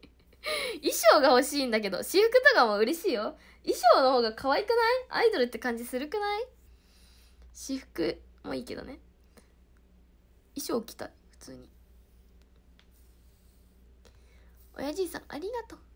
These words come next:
で、三枚買ってくれ、三枚ゲットしてくれた人には、なんか、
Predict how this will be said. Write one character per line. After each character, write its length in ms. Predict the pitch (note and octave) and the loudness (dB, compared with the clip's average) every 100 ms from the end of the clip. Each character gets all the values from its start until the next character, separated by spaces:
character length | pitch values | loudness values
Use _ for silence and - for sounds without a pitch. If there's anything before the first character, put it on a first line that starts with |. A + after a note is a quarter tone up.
| _ _ _ _ _ _ _ _ - _ _ _ - _ - _ _ _ - | _ _ _ _ _ _ _ _ -20 _ _ _ -20 _ -20 _ _ _ -14
で、 140 | A3+ - | -14 -10
三 240 | B3+ C4 | -10 -6
枚 160 | C#4 C#4 | -6 -6
買 160 | D#4 | -8
っ 20 | |
て 80 | C4+ | -8
く 140 | - A#3+ | -8 -8
れ、 200 | A3+ - | -8 -12
三 260 | - C#4 C#4+ | -12 -6 -4
枚 160 | D4 | -4
ゲ 80 | D4+ | -6
ッ 60 | D4+ | -10
ト 100 | B3 | -10
し 80 | |
て 80 | - | -10
く 100 | A#3+ | -8
れ 80 | B3+ | -6
た 120 | C4 | -6
人 180 | C4+ D4+ | -8 -10
に 120 | C#4 | -6
は、 180 | A#3+ G#3+ - - - - | -6 -8 -16 -20 -20 -14
な 140 | A3+ C4 | -10 -8
ん 100 | A#3+ | -10
か、 200 | G#3+ | -14